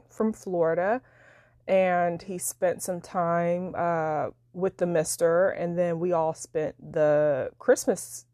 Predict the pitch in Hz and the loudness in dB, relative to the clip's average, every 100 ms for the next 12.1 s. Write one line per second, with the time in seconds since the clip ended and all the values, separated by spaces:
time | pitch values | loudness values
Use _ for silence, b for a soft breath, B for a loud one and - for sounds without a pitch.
0 | _ - 185 170 160 151 151 156 147 151 | _ -2 2 4 4 0 0 0 2 2
1 | 139 180 185 180 - 190 190 190 185 185 | 0 0 0 0 2 2 2 0 0 0
2 | 185 175 160 156 - 180 160 151 - 175 | 2 2 2 0 0 -2 -2 -4 2 2
3 | - - 165 - - 170 160 156 156 156 | 2 0 2 0 -2 -2 -2 0 -2 -2
4 | - 170 160 151 151 143 156 151 - - | -4 -4 -2 -4 -6 0 2 4 2 0
5 | B B B B B B 240 240 233 233 | B B B B B B 8 8 8 8
6 | 277 349 285 - 220 214 214 190 175 156 | 6 6 4 2 0 2 0 -2 -2 -2
7 | 120 - _ _ _ - 196 190 185 196 | -4 -12 _ _ _ 2 4 6 4 2
8 | - - - 220 - 220 240 214 156 202 | -2 -4 4 4 8 8 8 6 2 0
9 | 208 196 180 165 - - 185 185 180 156 | 2 0 0 -2 -2 2 2 2 0 -4
10 | - 170 156 135 135 127 - 214 208 202 | -4 -2 0 0 -2 -4 2 4 6 4
11 | 208 208 202 - 302 339 311 277 262 247 | 2 0 -2 0 0 2 2 4 6 6